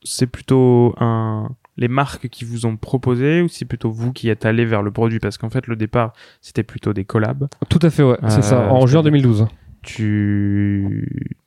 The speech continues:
Speaker 1: tu mettais le nom de Bonne Gueule sur un produit que tu développais avec une autre marque, euh, X,
Speaker 2: Ouais.
Speaker 1: quoi. Euh, donc, euh, c'est plutôt vous ou c'est plutôt eux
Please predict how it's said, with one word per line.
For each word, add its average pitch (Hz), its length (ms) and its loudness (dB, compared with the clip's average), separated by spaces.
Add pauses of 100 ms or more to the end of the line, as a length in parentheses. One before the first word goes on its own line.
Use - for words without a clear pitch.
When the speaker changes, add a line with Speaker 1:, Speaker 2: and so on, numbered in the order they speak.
Speaker 1:
tu 101 540 -10 (260)
mettais 113 320 -2
le 110 140 2
nom 117 180 -2
de 113 60 -4
Bonne 110 200 0
Gueule 113 220 4
sur 107 300 -6
un 107 80 -4
produit 113 520 -4 (220)
que - 100 -2
tu 113 160 -8
développais 113 640 0
avec 107 320 -6
une 107 180 -6
autre 113 280 0
marque, 110 400 -8
euh, 101 160 -6
X, - 240 -8
Speaker 2:
Ouais. 135 160 4
Speaker 1:
quoi. 135 140 -4 (680)
Euh, 104 920 -4 (720)
donc, 113 440 -6
euh, 110 80 -2
c'est - 140 -12
plutôt - 220 -2
vous 135 200 4
ou 196 60 2
c'est - 120 -8
plutôt - 300 -6
eux 113 100 -2